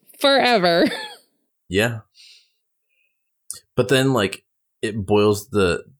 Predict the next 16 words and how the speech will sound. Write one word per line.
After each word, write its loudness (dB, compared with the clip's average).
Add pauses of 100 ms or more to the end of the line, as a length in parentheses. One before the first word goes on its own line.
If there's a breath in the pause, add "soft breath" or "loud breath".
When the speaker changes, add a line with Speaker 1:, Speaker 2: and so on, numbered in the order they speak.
(340)
Speaker 2:
it -6
boils 0
down -4
to -12 (380)
the -20
possibility -4
of, -8
like, -10
well, -8
what -6
if -10 (300)
an -4 (120)
enemy 0
faction -4
finds -4
them? -14